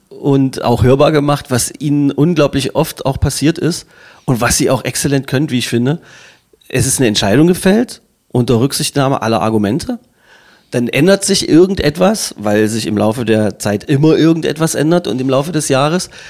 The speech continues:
Und dann kommen Menschen, haben völlig vergessen, dass eine bestimmte Entscheidung unter anderen Voraussetzungen getroffen wurde und fangen dann an rumzupöbeln.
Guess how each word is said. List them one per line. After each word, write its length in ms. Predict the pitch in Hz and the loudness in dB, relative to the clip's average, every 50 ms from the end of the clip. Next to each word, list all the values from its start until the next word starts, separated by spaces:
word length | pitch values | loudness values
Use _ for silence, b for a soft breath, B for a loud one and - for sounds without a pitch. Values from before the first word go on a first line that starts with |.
| B B B | B B B
Und 200 | B 147 139 123 | B 0 2 2
dann 180 | 127 151 214 214 | 2 2 2 2
kommen 220 | - 196 208 196 | 2 2 4 4
Menschen, 500 | 160 147 156 180 175 - 208 214 214 - - | 4 4 4 2 0 0 0 -2 -2 -4 -4
haben 220 | - 127 131 139 | -2 0 0 2
völlig 300 | - 180 190 214 220 - | 2 2 2 2 2 0
vergessen, 520 | 185 165 135 139 156 160 - 185 190 180 | 0 0 2 2 2 2 2 0 -2 0
dass 180 | 160 143 131 - | 0 0 0 0
eine 80 | 160 135 | -2 -2
bestimmte 400 | 139 - - 151 151 156 - - | -2 -2 -2 -2 0 0 0 0
Entscheidung 420 | 131 131 - 139 143 156 170 165 | 0 0 0 2 2 2 2 0
unter 260 | - - 139 147 - | 0 0 0 0 2
anderen 240 | 104 139 151 147 135 | 2 2 0 0 0
Voraussetzungen 600 | 143 123 107 120 160 - 185 170 - 190 185 190 | -2 0 2 2 0 0 -2 -4 -2 -4 -4 -2
getroffen 420 | 175 170 - - 175 160 - 180 165 | -4 -6 -4 -4 -4 -4 -4 -4 -2
wurde 240 | 170 175 175 180 123 | 0 2 2 2 2
und 120 | 143 131 | 0 0
fangen 240 | - - - 143 156 | -2 -2 -2 -2 0
dann 140 | 147 147 139 | 0 0 0
an 100 | 143 143 | 0 0
rumzupöbeln. 800 | - 143 147 143 - - 139 - 131 120 117 101 113 120 135 | 0 -2 -2 -4 -4 -8 -4 0 0 0 2 0 -2 -2 -4